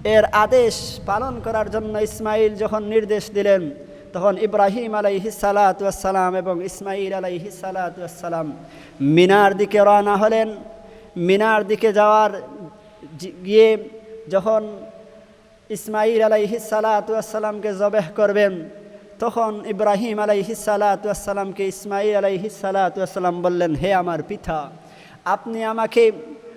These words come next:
উপর করে শোয়াবেন এবং হাত পা বাঁধবেন, যাতে আপনি যখন আমার গলার মধ্যে ছুরি চালাবেন, তখন যেন আমার হাত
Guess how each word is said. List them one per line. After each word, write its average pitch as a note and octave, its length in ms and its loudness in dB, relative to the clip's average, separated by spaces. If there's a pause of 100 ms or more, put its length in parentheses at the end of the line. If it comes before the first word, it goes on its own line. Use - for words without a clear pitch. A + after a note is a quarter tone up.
(120)
উপর G#3+ 400 4
করে A3 260 0
শোয়াবেন G#3+ 480 0 (100)
এবং G3 300 -4
হাত G#3 260 -4 (160)
পা G3+ 160 0
বাঁধবেন, F3+ 580 -2 (360)
যাতে G3 540 0 (460)
আপনি G#3+ 340 -2
যখন G#3 380 -4
আমার G#3+ 340 -6
গলার A3 340 0
মধ্যে G3+ 340 -6
ছুরি G#3 260 0
চালাবেন, G3 600 0 (320)
তখন G#3 300 -6
যেন G#3 200 -4
আমার G#3 360 -4
হাত A3 280 -6